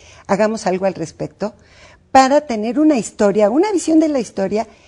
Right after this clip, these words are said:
que sea la del siglo veintiuno, la de, la del, la del bicentenario de la independencia y el centenario de revolución, que sea actual, que sea vigente,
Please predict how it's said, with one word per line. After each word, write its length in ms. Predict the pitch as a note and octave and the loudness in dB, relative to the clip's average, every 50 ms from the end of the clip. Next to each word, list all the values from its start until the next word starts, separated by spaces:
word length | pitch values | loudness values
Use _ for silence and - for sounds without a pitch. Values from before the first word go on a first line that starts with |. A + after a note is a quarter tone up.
| _ _ _ _ _ _ - | _ _ _ _ _ _ -4
que 120 | - - | -2 -2
sea 360 | - - D4 D#4+ F#4 F#4+ - - | 0 4 4 4 4 4 0 -4
la 120 | - A3 A#3 | -2 -2 0
del 100 | G#3+ G#3+ | 0 0
siglo 260 | - E4 D4+ E4 D#4+ | -2 0 0 0 0
veintiuno, 420 | C4+ A3+ A3 - F4 F#4 E4+ D4 G#3 | 0 -2 -2 -2 -2 0 0 0 2
la 180 | E3+ E3 E3 | 0 0 0
de, 220 | E3 E3 E3 - - | 0 -2 -2 -4 -6
la 180 | - F3 F#3 F3 | -4 -2 -2 0
del, 320 | F3+ G3 F#3 - - - _ - - | -2 -4 -4 -6 -14 -20 _ -20 -12
la 180 | - F#3 G3+ | -6 -4 -2
del 140 | F#3+ G3 G3+ | -2 -2 -2
bicentenario 680 | F3 G3+ - G#3+ G3+ F#3+ - G#3 G3 A3+ C#4+ D4+ D#4+ C#4+ | -4 -4 -4 -4 -4 -2 -2 -2 0 0 0 0 0 0
de 100 | A3 F#3 | 0 -2
la 120 | F3+ E3+ | -2 -4
independencia 600 | E3 E3 E3 E3+ E3 E3 E3+ F3 F3+ F3+ F3 G3+ F#3 | -4 -4 -6 -6 -6 -6 -4 -4 -4 -4 -4 -4 -6
y 40 | |
el 40 | E3+ | -6
centenario 580 | - - D#3+ D3 - D#3+ D3+ D#3+ E3 E3 G3 G3+ | -6 -8 -10 -8 -8 -6 -6 -4 -4 -4 -4 -4
de 80 | G3+ | -4
revolución, 440 | F#3 F3+ F3+ E3+ E3+ E3+ F#3+ A#3+ B3 - - - - - - - - _ _ | -4 -4 -4 -4 -4 -6 -6 -8 -10 -10 -16 -20 -20 -20 -20 -20 -20 _ _
que 120 | - C4+ B3+ | -2 -2 -2
sea 220 | - - D#4+ E4 | 2 2 2 2
actual, 460 | D#4+ E4 - D4 C#4+ C4+ C#4+ D#4+ D#4+ _ _ _ _ _ _ _ - | 2 2 2 4 4 4 4 2 -4 _ _ _ _ _ _ _ -8
que 80 | - | -8
sea 200 | F#3 - C#4 C#4+ | -4 2 4 4
vigente, 680 | D4 D4 C4 - - A#3+ G#3 G3 F#3 - A#3 C4+ - | 4 4 2 0 0 0 0 0 0 -2 -4 -6 -6